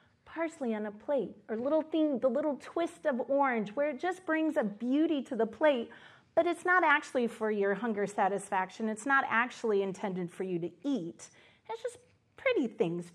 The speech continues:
frivolous things on the plate. So what does he mean by that? He means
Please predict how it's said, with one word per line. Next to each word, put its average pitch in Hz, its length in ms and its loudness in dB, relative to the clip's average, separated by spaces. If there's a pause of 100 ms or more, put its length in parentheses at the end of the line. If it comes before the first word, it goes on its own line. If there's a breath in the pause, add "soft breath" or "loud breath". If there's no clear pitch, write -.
(140)
frivolous 247 460 2
things 190 360 -8
on 208 160 -2
the 202 80 -4
plate. 202 560 -4 (2250 soft breath)
So 339 180 4
what 330 140 6
does 349 160 0
he 320 120 2
mean 285 360 2
by 196 200 4
that? 151 320 -6 (280)
He 339 220 2
means 320 320 0